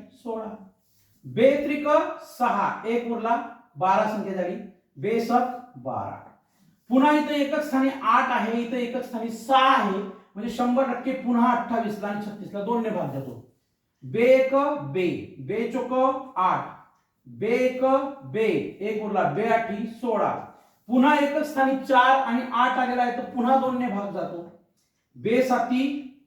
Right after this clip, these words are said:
चौदा आणि बे नम अठरा. आता लक्षात घ्या, अशी एखादी संख्या आहे का? लक्षात घ्या बरं का, अशी एखादी संख्या आहे का की त्या संख्येने सातला आणि नऊला पूर्ण भाग जातो? नाही, पूर्ण भाग जात नाही.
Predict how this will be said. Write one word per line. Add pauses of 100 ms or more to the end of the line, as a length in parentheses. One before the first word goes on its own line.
चौदा
आणि
बे
नम (200)
अठरा. (160)
आता
लक्षात
घ्या, (680)
अशी
एखादी
संख्या
आहे
का? (420)
लक्षात
घ्या
बरं
का, (420)
अशी (220)
एखादी
संख्या
आहे
का (500)
की
त्या
संख्येने
सातला
आणि
नऊला
पूर्ण
भाग
जातो? (100)
नाही, (160)
पूर्ण
भाग
जात
नाही.